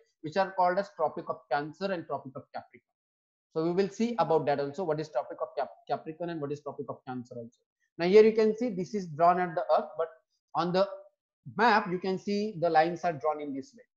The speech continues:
right? So zero degree light is, this is zero degree latitudinal line is here, then from zero to ninety and zero to ninety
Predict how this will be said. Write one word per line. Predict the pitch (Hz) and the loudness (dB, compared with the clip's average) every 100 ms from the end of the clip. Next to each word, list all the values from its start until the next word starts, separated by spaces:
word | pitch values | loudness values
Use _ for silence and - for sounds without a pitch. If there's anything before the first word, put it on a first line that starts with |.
| _ _ _ | _ _ _
right? | 180 233 233 | 0 0 0
So | 170 170 170 - _ _ _ _ _ _ _ _ _ 135 | -2 -2 -2 -8 _ _ _ _ _ _ _ _ _ -6
zero | 156 175 | -2 2
degree | 175 185 | 2 4
light | 170 170 190 | 6 4 2
is, | 190 160 | -2 -4
this | 151 151 | -6 -6
is | 160 | -6
zero | 139 160 170 | -4 -2 -2
degree | 175 175 | -2 -2
latitudinal | 160 165 170 170 165 | -2 -6 -14 -8 -2
line | 156 | -2
is | 170 139 | -4 -6
here, | 175 262 - _ _ _ | -4 -4 -8 _ _ _
then | 135 147 160 - | -8 -6 -6 0
from | 156 156 | 0 0
zero | 123 160 175 | -4 -2 0
to | 180 180 | 0 -2
ninety | 170 160 165 247 285 - | -4 -4 -4 -6 -6 -6
and | 160 135 | -8 -8
zero | 147 156 | -8 -8
to | 156 156 | -10 -12
ninety | 143 147 254 | -12 -12 -14